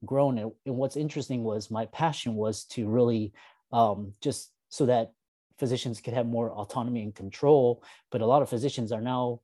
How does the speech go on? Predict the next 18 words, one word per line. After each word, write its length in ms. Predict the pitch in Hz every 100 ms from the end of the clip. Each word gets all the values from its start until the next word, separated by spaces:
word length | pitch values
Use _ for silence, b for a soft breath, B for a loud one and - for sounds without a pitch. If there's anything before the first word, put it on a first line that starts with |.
| _
starting 540 | - 127 120 113 113 113
their 140 | 117
own 160 | 120 113
companies 440 | 131 127 139 123
and 120 | 113
their 80 | 110
businesses, 600 | 98 123 123 - 127 123
and 140 | 113
they're 60 | 104
s-, 160 | 101 - _
doing 220 | - 127 117
things 260 | 117 101
outside 400 | 113 113 - 127
of 80 | 107
medicine. 460 | 104 101 104 101 95
So 120 | 120
that's 220 | 127 120
been 280 | - 110